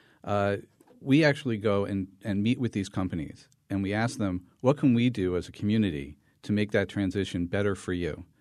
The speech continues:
So in the case of, of Kobe, for example, when he came here, uh, we showed him the different communities in Connecticut, from Stamford area all the way to the Hartford, New London,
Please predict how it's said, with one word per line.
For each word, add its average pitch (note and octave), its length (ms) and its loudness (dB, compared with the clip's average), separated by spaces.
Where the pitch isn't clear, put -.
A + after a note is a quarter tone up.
So - 160 -4
in A2 60 2
the G#2+ 60 0
case C#3 260 2
of, A2 260 -6
of G2 160 -6
Kobe, A#2+ 360 2
for F2 180 -4
example, E2+ 500 -6
when G2+ 140 0
he E3+ 160 -2
came G2 320 0
here, E2 320 -4
uh, F2+ 420 -4
we A#2 300 -4
showed B2 300 2
him G#2 340 2
the G2+ 160 -6
different A#2+ 300 2
communities A2+ 600 2
in A2 140 0
Connecticut, E2+ 540 -6
from G2 420 -2
Stamford B2 760 -2
area B2+ 420 0
all G2+ 160 0
the G#2+ 80 0
way G#2 180 2
to G2+ 520 -4
the F#2+ 80 -12
Hartford, G2+ 580 -2
New G2+ 180 -4
London, G#2 480 -2